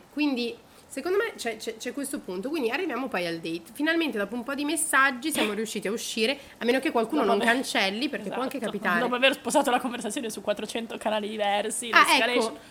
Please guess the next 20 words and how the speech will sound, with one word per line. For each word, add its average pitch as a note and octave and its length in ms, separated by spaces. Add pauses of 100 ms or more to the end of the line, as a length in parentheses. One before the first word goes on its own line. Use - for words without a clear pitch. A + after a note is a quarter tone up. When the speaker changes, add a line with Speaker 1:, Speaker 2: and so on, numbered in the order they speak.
(100)
Speaker 1:
ecco, - 120
Speaker 2:
Bumble, C4 320 (120)
Speaker 1:
appunto. A3 160
Speaker 2:
Instagram, C4 580 (320)
WhatsApp, B3 580 (200)
Telegram, A#3 720
Speaker 1:
Appunto, A#3+ 340
Speaker 2:
non G#3+ 100
so G3+ 220
per - 120
i - 60
più, - 200
Speaker 1:
appunto. C#4+ 240 (180)
Speaker 2:
preoccupati G3+ 220
dalla G3+ 160
Speaker 1:
Pa-, E4+ 120
Speaker 2:
privacy. F#3+ 180
Speaker 1:
partiamo G4 280
da G3+ 100
lì. E3+ 220